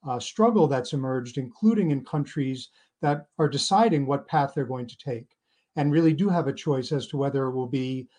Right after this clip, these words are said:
uh, more in the direction of more surveillance and censorship baked into the technology, or whether it will be a path that privileges and respects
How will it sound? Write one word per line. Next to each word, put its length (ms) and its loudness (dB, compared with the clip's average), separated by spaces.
uh, 180 2
more 340 6
in 80 6
the 80 4
direction 760 0
of 500 -4
more 220 6
surveillance 760 2
and 160 -4
censorship 720 -4
baked 280 0
into 260 -2
the 80 -6
technology, 840 0
or 140 6
whether 360 6
it 80 2
will 160 2
be 200 2
a 60 0
path 440 0
that 300 0
privileges 680 2
and 160 -4
respects 640 -4